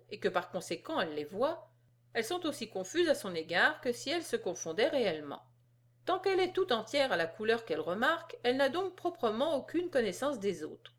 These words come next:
Cependant, ses yeux se fatiguent, soit parce que cette couleur agit avec vivacité, soit parce qu'il ne saurait demeurer sans quelque effort dans la situation qui les fixe sur elle.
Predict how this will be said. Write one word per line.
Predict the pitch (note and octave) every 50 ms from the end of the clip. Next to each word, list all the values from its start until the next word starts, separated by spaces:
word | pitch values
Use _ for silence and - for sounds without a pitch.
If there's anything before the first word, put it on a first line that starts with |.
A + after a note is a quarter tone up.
| _ _ _ _ _ _ _ _ _ _ _ _ -
Cependant, | - - F3+ - F#3 F#3+ G#3+ C#4 G4+ G#4
ses | - E4 D4+ C#4+
yeux | D#4+ E4+
se | - - -
fatiguent, | - C4 A#3+ A#3+ - - F3 D#3 - - D#3+ - - _ _ _ _ _
soit | - - - G#3 G3+ G3+
parce | - D#3+ - -
que | - F3
cette | E3+ - E3+ -
couleur | - - F#3 F3 F3 F3 E3 D#3+ D#3 D#3 - - _ _ _ _ _
agit | - F3 E3 D3+ E3+ F#3 F#3 - -
avec | D#3+ D3+ D#3 D3+ C#3+ D#3+
vivacité, | D#3+ C#3+ D3+ D3 D3 - F#3+ F#3 - - C#4 F4+ G4 - - _ _ _ _ _
soit | - - - D4+ D4+
parce | D4+ B3 A3 A3
qu'il | - - F#3 F3
ne | E3+ E3+
saurait | - - A#3 A3 G#3 F#3+
demeurer | F3 F#3 G3 F#3+ F3 D#3+ D3+ D#3 G3 B3 D4 - - _ _ _
sans | - - - G3+
quelque | - F3+ E3 D#3 - -
effort | D#3 - - A#3+ C4 D4+
dans | A#3+ G3
la | E3+ E3
situation | D#3+ - - - - D#3+ D#3 D#3+ D#3+ - - C#4 E4+ F4
qui | - A3
les | F#3 D#3+
fixe | D#3+ - - - - - - B3
sur | - - - D#3+ -
elle. | B2+ B2 - - - -